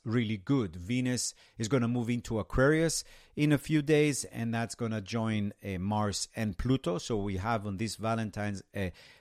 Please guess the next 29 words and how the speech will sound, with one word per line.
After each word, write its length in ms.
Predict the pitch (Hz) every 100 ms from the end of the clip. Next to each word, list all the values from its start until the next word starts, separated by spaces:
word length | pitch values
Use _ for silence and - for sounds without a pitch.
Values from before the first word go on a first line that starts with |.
| -
let's 180 | 113 -
say, 140 | 113
a 40 |
stellium, 760 | 85 - 139 139 123 107 90 87
a 40 |
conjunction 640 | - - 95 110 120 - 107
of 100 | 87
a 60 | 92
lot 200 | 113 110
of 140 | -
planets, 400 | 120 110 87 -
which 160 | 98 -
is 140 | 82
Venus, 360 | 95 131 131 -
the 100 | 87
goddess 320 | 104 95 -
of 120 | 82
love, 280 | 123 151 127 - - -
Pluto, 520 | 143 156 - 123 95 - -
transformation, 800 | - 101 - 92 113 135 - 110
sexuality, 800 | - 92 - 104 123 127 - 104
intimacy, 840 | 104 131 120 127 120 - 117 110 - _
and 140 | 101 101
Mars, 420 | 127 123 104 -
the 100 | 92
god 180 | 101 101
of 160 | -
passion. 460 | - 120 98 - 87 - - -
So 380 | - 117 107 104